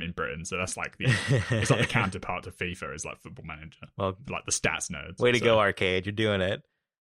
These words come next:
Speaker 2: Um,
Speaker 1: Yeah.
Speaker 2: yeah.
Speaker 1: And just to say, yeah, all the blackout complexity, rubbish, not being able to find your team or every game. It's why something like the M L S deal that Apple struck is so interesting, because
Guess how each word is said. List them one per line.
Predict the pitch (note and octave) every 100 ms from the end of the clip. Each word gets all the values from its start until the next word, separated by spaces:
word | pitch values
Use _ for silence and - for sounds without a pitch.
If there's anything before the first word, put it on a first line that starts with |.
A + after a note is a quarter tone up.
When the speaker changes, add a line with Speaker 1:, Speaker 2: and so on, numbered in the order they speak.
| _
Speaker 2:
Um, | - G#2
Speaker 1:
Yeah. | F2 D#2 -
Speaker 2:
yeah. | - -
Speaker 1:
And | D3
just | F3+ D3+
to |
say, | C#3+ A#2+
yeah, | A2+ G2+
all | F#3+
the | D#3
blackout | C3+ B2+ C3+ A#2 - _
complexity, | - A2 A2+ F#2+ - G#2 G#2
rubbish, | G2 G2 F#2+ F#2+ - - - _ -
not | B2
being | A2+ G#2
able | G2+
to | -
find | A2+ G2+
your | G2
team | - G#2+ G2+ G2+
or | G2 F#2+
every | G2 G2
game. | F#2+ F#2+ F#2+ F#2 - _ _ _ _
It's | F#3 G#3
why | A3+
something | G#3+ E3
like | D3
the | C3
M | A#2+
L | A#2
S | A#2+
deal | - C#3+
that | B2
Apple | F2+ - G2+
struck | F#2 - G2 C3 C3
is | G#2
so | G2
interesting, | F2 F#2 G2+ - C#3
because | C3+ - F#2+ F#2+